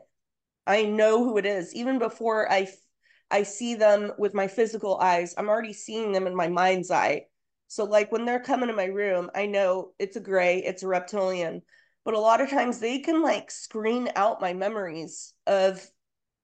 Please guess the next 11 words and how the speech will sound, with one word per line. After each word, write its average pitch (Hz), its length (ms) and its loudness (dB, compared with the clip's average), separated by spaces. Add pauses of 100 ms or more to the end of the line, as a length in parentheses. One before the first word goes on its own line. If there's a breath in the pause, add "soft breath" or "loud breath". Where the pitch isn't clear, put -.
(180)
of 190 220 2
their 214 180 4
faces, 214 600 -4
of 190 120 2
the 196 60 -10
ones 202 280 -2
that 202 120 -2
are 196 80 0
taking 196 320 -6
me 190 160 -4
out. 185 380 0